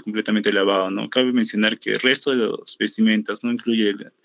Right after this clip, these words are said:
ropa interior o blanca, bastaría con almacenarlo o airearla, ¿no? Ya que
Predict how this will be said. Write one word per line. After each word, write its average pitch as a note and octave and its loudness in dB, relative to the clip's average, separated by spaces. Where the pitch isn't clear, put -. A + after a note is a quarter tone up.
ropa B2 2
interior A2 2
o G#2 2
blanca, G#2+ 0
bastaría B2 -2
con B2 -2
almacenarlo A2 0
o A#2 0
airearla, G2+ 2
¿no? G2 -8
Ya A#2 0
que A#2 -2